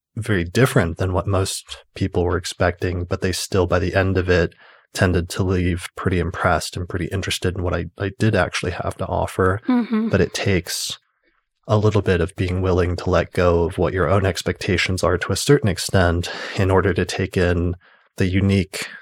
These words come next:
Speaker 1: perspective that that astrologer that you're, you could just sign up to get a consultation with has to offer you.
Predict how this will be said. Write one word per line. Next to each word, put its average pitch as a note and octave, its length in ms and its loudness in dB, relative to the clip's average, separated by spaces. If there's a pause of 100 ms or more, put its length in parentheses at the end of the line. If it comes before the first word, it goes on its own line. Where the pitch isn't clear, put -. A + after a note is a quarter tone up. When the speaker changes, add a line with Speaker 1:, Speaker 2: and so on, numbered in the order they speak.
(300)
Speaker 1:
perspective F2+ 760 -2
that F2 160 -2
that E2+ 180 2
astrologer E2 580 0
that E2 120 -4
you're, F2+ 360 -6
you G#2 140 -6
could F#2+ 140 -10
just - 340 -8
sign F2+ 240 0
up F2 80 -2
to G2+ 80 0
get F#2 80 2
a F2+ 80 -4
consultation - 720 0
with F2+ 220 -2
has F2 240 -2
to - 100 -4
offer F#2+ 320 0
you. A2+ 240 0